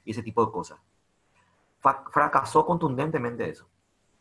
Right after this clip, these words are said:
De hecho, tuvo que renunciar el ministro de Salud de Chile, que era mu-, un, un, la verdad, un presidente, un ministro, un, perdón, un, el ministro era muy bueno, el mi-, ministro que tuvo que renunciar, era,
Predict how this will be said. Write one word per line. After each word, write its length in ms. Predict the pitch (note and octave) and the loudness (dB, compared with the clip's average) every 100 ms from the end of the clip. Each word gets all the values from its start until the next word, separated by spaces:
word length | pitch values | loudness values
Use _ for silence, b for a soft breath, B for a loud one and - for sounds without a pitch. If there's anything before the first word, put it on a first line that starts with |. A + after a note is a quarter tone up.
| _ _ _ _ _ _ | _ _ _ _ _ _
De 80 | A2 | -6
hecho, 160 | A2 C3 | -4 -4
tuvo 200 | A#2+ A#2 | 0 2
que 80 | A#2 | 2
renunciar 340 | A#2+ A2+ A2+ | 0 -2 -2
el 60 | A#2 | -2
ministro 240 | G#2+ G#2+ | -4 -4
de 80 | G#2+ | -4
Salud 140 | F#2+ | -4
de 60 | G2+ | -4
Chile, 220 | G#2+ C3 | -6 -6
que 80 | G#2 | -4
era 100 | A2+ | -2
mu-, 240 | A2+ A2+ - | -4 -6 -8
un, 320 | A2+ A#2 C3 | -8 -8 -8
un, 120 | A2+ G#2+ | -6 -2
la 60 | |
verdad, 200 | G#2 G2+ | -2 -2
un 80 | B2 | -4
presidente, 380 | A#2 A#2 G#2+ - | -8 -8 -8 -8
un 340 | A2+ A2 G#2 | -6 -6 -6
ministro, 380 | G#2+ G#2 A2 G#2+ | -10 -8 -8 -6
un, 140 | A2 A2 | -4 0
perdón, 240 | G#2 F2 G#2 | 0 0 -6
un, 220 | A2 G#2+ | -8 -8
el 100 | G2+ | -8
ministro 300 | G2+ A2 A2+ | -6 -4 -2
era 100 | F#2+ | -2
muy 160 | G2 F#2+ | -4 -4
bueno, 300 | A#2 C#3 - G#2 - | -4 -4 -8 -10 -8
el 100 | G#2 | -6
mi-, 140 | G2+ | -8
ministro 300 | G2+ A2+ A2+ | -8 -10 -8
que 80 | F#2+ | -10
tuvo 200 | F2 F#2 | -10 -10
que 80 | G#2 | -10
renunciar, 400 | G#2 G#2+ A2+ - _ _ _ - | -12 -12 -14 -14 _ _ _ -20
era, 160 | - | -20